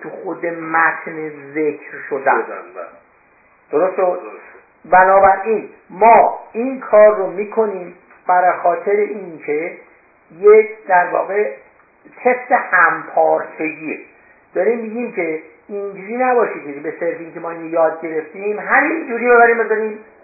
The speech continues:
Speaker 1: توی انباریمون.
Speaker 2: تو هم
Speaker 1: بله.
Speaker 2: باید بخونه با ما.
Speaker 1: بله. ما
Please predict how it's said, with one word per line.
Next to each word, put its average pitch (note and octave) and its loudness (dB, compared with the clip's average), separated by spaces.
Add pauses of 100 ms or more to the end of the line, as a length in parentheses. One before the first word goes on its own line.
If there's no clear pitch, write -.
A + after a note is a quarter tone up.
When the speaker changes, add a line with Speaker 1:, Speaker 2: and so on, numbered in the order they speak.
(120)
Speaker 1:
توی G3 -6
انباریمون. E3 0 (280)
Speaker 2:
تو D3 -10
هم D3 -6
Speaker 1:
بله. - 6
Speaker 2:
باید D3+ 0
بخونه C3 -2
با A2 -10
ما. - 0
Speaker 1:
بله. - 4
ما A3+ 4